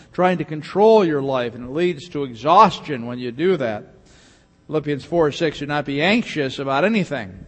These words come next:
Anxiety, that root word means to choke or to strangle. And that's what anxiety does. It chokes or strangles our life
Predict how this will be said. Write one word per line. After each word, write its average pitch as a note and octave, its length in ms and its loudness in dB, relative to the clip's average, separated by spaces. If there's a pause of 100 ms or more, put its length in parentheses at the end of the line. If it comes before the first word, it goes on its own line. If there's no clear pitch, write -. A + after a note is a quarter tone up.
(140)
Anxiety, D3 540 2
that C3 220 -2
root F#3+ 160 4
word E3+ 320 0
means D#3 360 -8
to C#3 200 -8
choke F#3 600 0 (600)
or C3 80 -2
to B2+ 100 -4
strangle. D3+ 960 -2 (400)
And B2 80 -8
that's F#3+ 220 -2
what F3+ 260 -4
anxiety D#3+ 540 2
does. C3+ 400 0
It A#2 160 -10
chokes G3+ 580 2
or B2+ 140 -4
strangles D#3 640 -4
our B2 160 -2
life D#3 580 -2